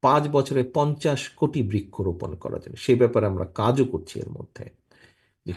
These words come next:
কোথায় কোন গাছ, কোন সয়েলের সাথে কোন, বাংলাদেশের টেকনাফে কি গাছ, আ, লাগানো যায়, বাংলাদেশের তেঁতুলিয়াতে কি গাছ লাগানো যায়, কারণ টেকনাফের গাছ তেঁতুলিয়া, তেঁতুলিয়ার গাছ টেকনাফে লাগালে হবে না। আমরা আলোচনা করেছি যে কিভাবে আমরা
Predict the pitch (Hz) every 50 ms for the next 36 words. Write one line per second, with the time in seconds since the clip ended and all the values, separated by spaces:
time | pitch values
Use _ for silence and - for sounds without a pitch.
0 | - - 151 156 156 180 175 165 156 151 - - 170 165 160 160 156 143 139 131
1 | 131 131 - - 175 170 170 165 165 - - 131 120 123 131 131 131 - 135 -
2 | 131 127 - 170 160 156 147 131 131 131 131 135 135 131 135 127 - 151 - -
3 | 160 151 - 196 180 151 - 160 147 - 165 139 139 139 127 127 - - - -
4 | 127 123 120 117 120 117 117 120 117 117 117 117 131 151 175 - - _ _ _
5 | _ - - 139 139 143 139 135 - 151 135 - - 196 180 180 208 175 160 135
6 | 120 120 113 - - 107 101 104 98 95 - - 82 76 - 78 78 73 - -
7 | - - 110 107 98 - - 156 160 - 190 165 175 175 156 143 147 131 - -
8 | - 131 104 - 170 143 143 123 113 - - 143 143 - 147 143 143 131 127 117
9 | - - 147 135 - - 135 107 - - - - - - 80 76 78 - - 82
10 | 82 - _ _ _ _ _ _ _ _ _ _ _ _ _ _ _ _ - -
11 | _ _ _ - 156 170 180 190 170 160 160 170 170 - 190 185 175 175 - 156
12 | 135 123 123 - - - - _ _ _ _ _ _ _ - - 123 120 - 190
13 | 175 151 147 143 147 147 139 127 120 117 113 107 110 -